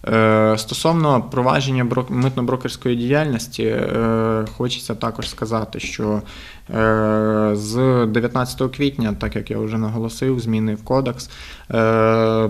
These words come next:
для, е, провадження митно-брокерської діяльності також треба отримати авторизацію. Е, що для цього потрібно? Це потрібно подати заяву, яка визначена, е, митним, м, визначена, форма визначена постановою десять дев'яносто два,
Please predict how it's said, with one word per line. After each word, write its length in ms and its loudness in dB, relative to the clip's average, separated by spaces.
для, 600 4
е, 320 2
провадження 440 2
митно-брокерської 600 -2
діяльності 400 -2
також 300 -4
треба 280 -2
отримати 380 -4
авторизацію. 680 -8
Е, 520 6
що 260 4
для 120 2
цього 200 2
потрібно? 460 2
Це 120 -2
потрібно 440 -2
подати 400 -2
заяву, 420 0
яка 260 0
визначена, 640 -2
е, 80 -4
митним, 460 0
м, 460 2
визначена, 600 4
форма 360 4
визначена 920 0
постановою 480 2
десять 280 -2
дев'яносто 400 -2
два, 260 -2